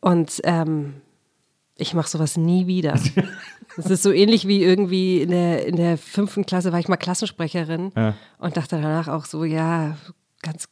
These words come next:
Speaker 1: geil, aber mach ich nie wieder.“
Speaker 2: Also ich, ich hab, ich bin Klassensprecher immer nur geworden, damit ich in den S-V-Pavillon darf. Da konnte man rauchen.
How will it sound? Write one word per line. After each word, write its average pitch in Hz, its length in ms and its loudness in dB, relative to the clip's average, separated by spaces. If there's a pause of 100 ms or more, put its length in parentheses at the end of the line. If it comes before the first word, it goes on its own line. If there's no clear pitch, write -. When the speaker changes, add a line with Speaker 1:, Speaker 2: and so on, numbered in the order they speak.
Speaker 1:
geil, 170 400 -2
aber 156 180 -4
mach 151 140 -6
ich 139 100 -10
nie 160 240 -4
wieder.“ 170 240 -6
Speaker 2:
Also 101 120 0
ich, 104 120 -6
ich 101 240 -2
hab, - 160 -2
ich 107 100 -2
bin 123 140 2
Klassensprecher 127 480 0
immer 113 140 6
nur 117 100 8
geworden, 107 280 4
damit 113 180 6
ich 107 100 0
in 107 120 2
den 101 40 2
S-V-Pavillon 98 800 2
darf. 90 280 -6 (140)
Da 92 100 -6
konnte 107 220 0
man 95 100 2
rauchen. 95 400 -2